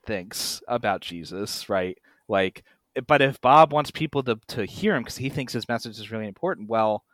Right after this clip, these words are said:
nobody's gonna care what I have to say, but if I can convince them that Peter said it, well, now people are gonna care a lot,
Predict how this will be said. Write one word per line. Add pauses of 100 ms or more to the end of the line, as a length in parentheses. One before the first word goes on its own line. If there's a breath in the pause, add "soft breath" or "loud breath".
(380)
nobody's
gonna
care
what
I
have
to
say, (120)
but
if
I
can
convince
them (420)
that
Peter
said
it, (500)
well,
now
people
are
gonna
care
a
lot,